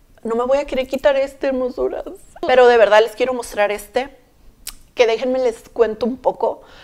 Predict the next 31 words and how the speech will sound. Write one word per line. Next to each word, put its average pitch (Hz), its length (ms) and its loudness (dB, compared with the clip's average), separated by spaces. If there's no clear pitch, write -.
Yo 277 220 8
cuando 294 600 6
lo 247 180 8
compré 220 460 2
en 277 120 -6
Sephora, 208 720 -2
dije 214 340 -6
yo, 196 220 -4
¿En 208 180 -12
serio 247 360 -4
hace 311 340 -6
esto 302 260 -8
de 285 140 0
lip 240 280 -4
injection 233 1040 -6
y 233 60 -6
que 220 100 -4
tus 190 160 -6
labios 208 280 -2
se 214 80 -6
te 190 100 -4
van 190 160 -4
a 208 40 -10
hacer 208 180 -12
así 202 120 -10
como, 202 380 -6
se - 160 -8
te 202 160 -4
van 190 240 -2
a, 208 340 0
mm, 196 800 -10